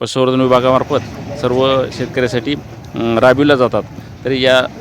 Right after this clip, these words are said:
ठिकाणी मी सर्वांना एक आवाहन करतो की ह्या सर्व योजनांचा आपण लाभ घेऊन या आपल्या जनावरांचं चांगल्या प्रकारे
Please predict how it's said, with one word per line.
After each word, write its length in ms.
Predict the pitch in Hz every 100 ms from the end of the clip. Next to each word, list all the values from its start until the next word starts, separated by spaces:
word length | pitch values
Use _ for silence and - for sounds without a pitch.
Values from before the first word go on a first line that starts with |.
| -
ठिकाणी 220 | - 131 135
मी 220 | 131 127
सर्वांना 380 | 127 127 131 131
एक 140 | 135 - - -
आवाहन 300 | 113 143 143
करतो 280 | 127 -
की 140 | 107 123
ह्या 180 | 131 127
सर्व 260 | 131 131
योजनांचा 440 | 127 120 127 127 135
आपण 200 | - 135
लाभ 260 | 131 139
घेऊन 260 | 127 113 95 76 - - - -
या 140 | 123
आपल्या 280 | 123 127 135
जनावरांचं 720 | 117 127 127 127 123 135 139 156 - - - -
चांगल्या 260 | 120 120 131
प्रकारे 400 | - 120 127